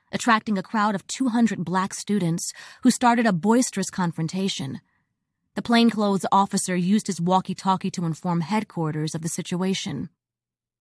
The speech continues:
Repressive actions by the authorities fueled student rebellion, and student rebellion fueled repressive actions.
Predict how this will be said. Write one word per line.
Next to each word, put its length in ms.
Repressive 520
actions 580
by 220
the 160
authorities 840
fueled 480
student 440
rebellion, 640
and 100
student 400
rebellion 520
fueled 440
repressive 600
actions. 680